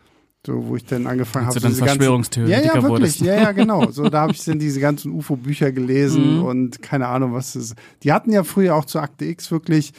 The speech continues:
Speaker 1: sehr, sehr geile Bücher, so. Also auch so,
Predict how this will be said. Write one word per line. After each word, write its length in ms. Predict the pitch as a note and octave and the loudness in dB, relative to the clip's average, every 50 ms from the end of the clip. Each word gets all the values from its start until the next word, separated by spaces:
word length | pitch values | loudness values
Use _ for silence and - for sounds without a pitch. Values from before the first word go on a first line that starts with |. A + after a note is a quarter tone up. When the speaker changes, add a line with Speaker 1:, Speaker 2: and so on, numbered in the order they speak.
| - - - - _ _ _ - | -20 -20 -20 -20 _ _ _ -18
Speaker 1:
sehr, 240 | - B2 B2 C#3 D3 | -12 -4 -2 0 0
sehr 160 | C#3 D#3 D3 | 2 0 0
geile 260 | C3 C#3+ C#3 C3+ C3+ | 0 0 2 2 0
Bücher, 480 | A#2+ A2+ A#2 D3+ E3 F3 - C#3+ A#2+ A#2+ | 0 -2 -4 -6 -4 -2 -2 -2 -2 -2
so. 220 | A2 A2+ A#2 A2+ A2+ | -2 -4 -4 -4 -4
Also 380 | A#2 B2 A#2+ A#2 B2 B2+ B2 A#2+ A#2+ | -4 -4 -4 -2 0 0 0 0 0
auch 160 | C3+ B2+ A#2+ | -2 -4 -6
so, 380 | D3 - C3+ C3 B2 A#2+ A#2+ | -4 -4 -2 0 0 0 -2